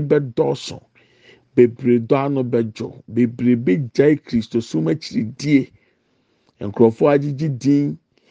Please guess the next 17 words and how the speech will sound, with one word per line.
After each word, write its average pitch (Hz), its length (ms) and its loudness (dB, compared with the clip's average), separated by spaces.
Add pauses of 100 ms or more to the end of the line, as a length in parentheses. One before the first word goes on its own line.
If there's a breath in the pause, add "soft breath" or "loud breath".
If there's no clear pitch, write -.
(160 soft breath)
nkurɔfoɔ 107 560 -2
a 139 60 4
yɛfrɛ 117 420 2
wɔn 139 180 -2
stars, 107 460 -4
nkurɔfoɔ 107 640 -2
tie - 200 -2
wɔn. 127 360 2 (760)
Obi 120 360 -2
koraa 202 340 0
mpɛ 117 160 -4
sɛ 139 260 4
yɛbɛfrɛ 123 380 0
sɛ - 160 -14
ɔyɛ 104 220 -2
Kristoni 107 520 -4
seesei. 82 480 -4